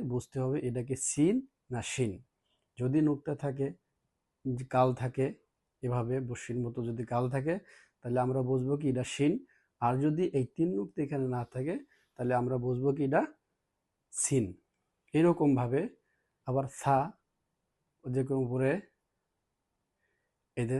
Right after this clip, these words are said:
সা তিন নুক্তা, কিন্তু সার কোনো কাল থাকবে না, শুধু একটা কালই থাকবে। তাহলে তিন নুক্তা থাকলে আমরা বুঝতে পারবো কি এটা সা। যেরকম তিন নুক্তা এখানে শিন, এটা সা। আর নিচে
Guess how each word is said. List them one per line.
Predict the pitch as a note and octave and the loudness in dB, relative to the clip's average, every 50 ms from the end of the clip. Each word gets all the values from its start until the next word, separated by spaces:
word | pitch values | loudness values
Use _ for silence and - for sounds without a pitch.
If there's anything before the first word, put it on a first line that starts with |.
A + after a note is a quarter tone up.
| D#3 - - | -4 -6 -12
সা | - - - C3 C3 C#3+ D#3 F3 - | -8 0 2 4 4 2 2 -2 -4
তিন | - C3+ C3 B2+ | -2 0 2 2
নুক্তা, | B2 A#2 A2+ - - - D3 A3 - _ _ _ _ _ _ | 2 -2 -4 -6 -6 -6 -6 -6 -6 _ _ _ _ _ _
কিন্তু | - C3 C3 C#3 E3+ F3+ | 0 0 0 2 0 -2
সার | F3+ - - B2 A#2+ B2+ C3 | -4 -4 -6 -4 -4 -4 -2
কোনো | C#3 D3 D3 E3 G3 C#4+ C4+ - _ _ _ | -2 0 2 2 2 0 -2 -6 _ _ _
কাল | - A#2+ A#2+ A#2 | 0 0 0 0
থাকবে | A2+ B2 A#2 A#2 B2 C3 | 0 -4 -6 -6 -4 -4
না, | D3 C#3+ | -4 -4
শুধু | - F3+ E3 D#3 - - | -4 -4 -4 -4 -4 -6
একটা | A2+ G#2+ - - A2+ G#2 | -8 -8 -8 -8 -12 -8
কালই | - A#2+ A#2 B2 A#2 | -6 -4 -6 -4 -4
থাকবে। | - A#2 A2+ A2+ B2 D#3 F3 C#4 - - _ _ _ _ | -6 -6 -6 -4 -4 -4 -4 -6 -6 -12 _ _ _ _
তাহলে | _ - A#2+ A#2+ B2 | _ -6 -6 -6 -4
তিন | - - C3 B2+ B2+ | 0 0 2 4 4
নুক্তা | B2 A2+ - - D3 | 2 0 -2 -4 -8
থাকলে | C3+ - C3+ - E3 G3+ C#4 | -6 -6 -6 -4 -4 -4 -2
আমরা | - C3 B2+ B2+ | -2 -2 -2 -2
বুঝতে | A#2+ B2 C3 B2+ - - C#3+ | -2 -2 -4 -6 -4 -4 -2
পারবো | D3 C#3 C#3 C#3+ | 0 0 0 -2
কি | D3+ - - - - | -4 -8 -10 -8 -6
এটা | A#2+ A#2+ A2 - | -4 -4 -4 -6
সা। | - - A#2 F#2+ F2 - _ _ _ _ _ _ _ _ - | -4 -4 -4 -4 -4 -6 _ _ _ _ _ _ _ _ -4
যেরকম | A#2+ B2+ B2+ B2+ B2 | -2 0 0 0 0
তিন | - C3+ C3 C3 | 2 2 4 4
নুক্তা | C3 C3 C3 - D#3+ | 4 2 0 0 -2
এখানে | C#3+ C#3 D3+ D3 D#3 D#3 | -2 0 0 0 0 -2
শিন, | - - - D3 D#3+ G3 C4 C#4+ - - _ _ _ _ _ _ _ _ _ _ _ _ _ - C3 | -2 -4 2 6 6 6 6 4 0 -4 _ _ _ _ _ _ _ _ _ _ _ _ _ -12 -10
এটা | C3 - D3+ E3 F#3 | -4 -2 -2 -2 -2
সা। | - - - A#2 F#2+ F2+ - - _ _ _ _ _ _ _ _ _ _ _ - | -2 0 2 2 2 2 -2 -10 _ _ _ _ _ _ _ _ _ _ _ -6
আর | B2 A#2+ | -2 2
নিচে | B2 C3+ D#3 E3 D#3+ - F#3 F#3 | 6 8 8 8 8 6 4 4